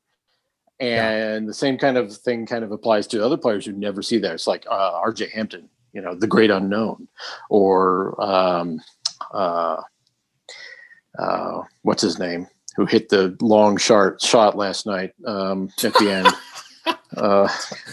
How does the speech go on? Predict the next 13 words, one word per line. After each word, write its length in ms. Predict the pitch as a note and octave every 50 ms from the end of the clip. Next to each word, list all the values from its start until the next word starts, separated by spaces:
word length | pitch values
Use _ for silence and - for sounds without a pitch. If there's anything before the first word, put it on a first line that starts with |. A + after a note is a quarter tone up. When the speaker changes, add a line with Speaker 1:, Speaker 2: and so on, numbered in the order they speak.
| - - - - -
Speaker 2:
God. 100 | - A2+
Speaker 1:
<laughs> 800 | - - - - - F3+ D#3+ D3 D3 C#3+ - - - - A3+ -
Slip 340 | - - - A3+ F#3+ - -
of 80 | F3
the 80 | D#3+ D3+
tongue 280 | - - F#3+ E3+ D#3 - -
there. 280 | - - - - F#3+ - - _ - - - - - - - - -
<laughs> 80 | G3+ - - - -
Speaker 2:
Oh, 340 | D3 C#3 G#3 G#3 F#3+ - -
<laughs> 1120 | - A#3+ - - - B3 - - - A3+ - - - - - - - - - A#2+ - -
that's 220 | - - - - -
Vincent. 640 | - A2 - - - - - G#2+ - - - - - - - - _ - - - - - -
<laughs> 0 | D#5